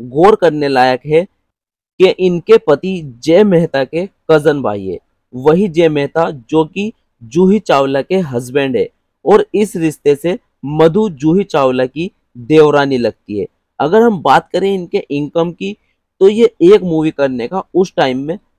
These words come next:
छह से सात लाख रुपए charge करती थी और इनका total नेटवर्थ है वन मिलियन rupees। यकीनन बहुत ही कम समय में मधु ने वो मुकाम हासिल किया जो हर हीरोइन का ख्वाब होता है।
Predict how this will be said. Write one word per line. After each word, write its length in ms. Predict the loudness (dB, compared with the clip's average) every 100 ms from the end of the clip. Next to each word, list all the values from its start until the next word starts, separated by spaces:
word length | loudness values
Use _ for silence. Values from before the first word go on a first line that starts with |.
| _
छह 220 | -2 2 2
से 180 | 0
सात 380 | -6 0 0 0
लाख 180 | 0 0
रुपए 280 | -2 -2 -4
charge 340 | 0 0 0
करती 320 | -2 -6 -6 -12
थी 220 | -10 -2
और 160 | 0 0
इनका 300 | -4 -4 -6
total 420 | -2 -4 -2 -2
नेटवर्थ 520 | -2 -6 -4 -6 -4 -6
है 100 | -8 _ _ -8
वन 240 | 0 0 0
मिलियन 360 | -4 -2 -4 -4
rupees। 360 | -10 -12 -14 -16 _ _ _
यकीनन 680 | -6 -2 -2 -2 -2 -2 -4 -12 _ -20
बहुत 400 | 0 2 2 0
ही 60 | -6 -2
कम 160 | -2 0
समय 300 | -4 -4 -4
में 120 | -6
मधु 360 | -4 -4 -2 -4
ने 180 | -4 -8 _ _ _
वो 260 | 0 4 4
मुकाम 420 | 2 0 0 0
हासिल 340 | -6 -4 -6
किया 280 | -2 -2 -2 -6 _ _ _ _ -20 0
जो 200 | 6 6
हर 260 | 6 2 4
हीरोइन 440 | 2 2 2 0
का 240 | -6 -8 -8
ख्वाब 460 | -10 0 2 2
होता 260 | 0 -8 -8
है। 120 | -10